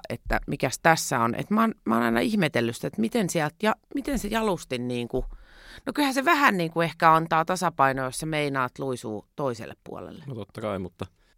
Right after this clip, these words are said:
Speaker 2: periaatteessahan
Speaker 1: Niin.
Speaker 2: se mieluummin ne jalustimet olisi vähän semmoinen vaan niinku lisäosa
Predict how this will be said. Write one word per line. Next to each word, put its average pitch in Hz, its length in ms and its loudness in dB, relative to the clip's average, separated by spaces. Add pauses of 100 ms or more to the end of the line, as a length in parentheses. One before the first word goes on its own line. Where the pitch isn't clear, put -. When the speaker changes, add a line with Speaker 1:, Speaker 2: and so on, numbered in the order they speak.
Speaker 2:
periaatteessahan 98 800 2
Speaker 1:
Niin. 95 60 -2
Speaker 2:
se 101 60 -4
mieluummin 98 440 2
ne 101 60 0
jalustimet 101 600 -2
olisi 95 120 -4
vähän 101 180 0
semmoinen 98 380 0
vaan 98 240 6 (380)
niinku 107 160 -4
lisäosa 117 320 0